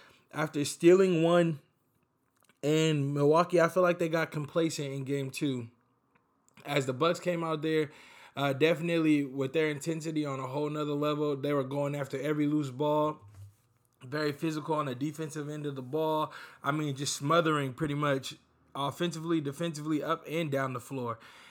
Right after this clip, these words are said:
And I think the Hawks just couldn't match that. And at, at a point when they, they realized, like, hey, we, they just, they just got our number tonight, they kinda just, like, relaxed a little bit and kinda let the game slip completely out of their hands. I don't really see a lot of fight from them as the game kinda grew in the second quarter.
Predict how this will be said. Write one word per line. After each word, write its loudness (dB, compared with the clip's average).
And 0
I 4
think -2
the 4
Hawks 8
just -4
couldn't 2
match -2
that. 4
And -2
at, -2
at -2
a 0
point 0
when 2
they, 4
they 0
realized, 2
like, 0
hey, 2
we, 0
they 4
just, 0
they 2
just -2
got 2
our 4
number -2
tonight, -2
they 4
kinda 6
just, 0
like, 4
relaxed 2
a -2
little 2
bit 2
and -2
kinda 2
let 0
the -6
game -2
slip -4
completely 0
out 0
of 0
their 0
hands. -4
I 0
don't -4
really -2
see -2
a 0
lot 0
of -4
fight -2
from -6
them -4
as -4
the -4
game -4
kinda 0
grew 0
in 0
the -4
second -8
quarter. -4